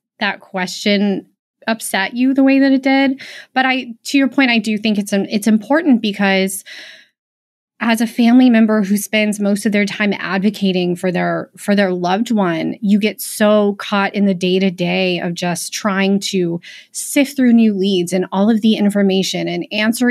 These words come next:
emails and have these conversations and everything else that I'm sure that that time that you spend together gets away from you after a while. And so I think it's good to bring it back and really focus on who,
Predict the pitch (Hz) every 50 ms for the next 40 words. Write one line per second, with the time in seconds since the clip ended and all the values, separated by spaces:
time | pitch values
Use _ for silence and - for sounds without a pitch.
0 | - - 196 202 190 170 165 165 165 - 170 165 160 - - 170 165 180 190 220
1 | 226 220 - - 240 247 254 240 254 254 - 277 311 311 - - 175 160 160 170
2 | 180 - 190 175 - 196 196 202 208 196 - 190 190 196 185 180 180 180 - 190
3 | 180 180 185 185 180 175 - - 190 190 180 170 165 165 160 160 - _ - -
4 | - - - - - _ _ _ _ _ _ _ _ _ _ _ _ - 196 180
5 | 202 170 185 - - - - 190 190 190 180 165 - 180 175 - - - 180 170
6 | 170 - 190 180 180 170 165 170 160 156 - - 175 170 - 185 160 151 147 156
7 | 156 165 175 175 208 226 - - 190 160 - - - - - _ _ _ - -
8 | - - 73 - - - - - - - 208 _ _ _ _ - 202 190 185 185
9 | 180 - - 180 175 170 165 175 - 214 202 190 202 196 - - 196 185 180 190
10 | 175 - 175 175 170 - 170 - 175 175 170 170 165 - 175 175 175 160 170 165
11 | 165 165 - - 185 180 180 185 175 170 165 160 160 160 165 165 170 170 - -
12 | - - - _ _ _ _ _ _ - 226 226 233 233 233 240 233 226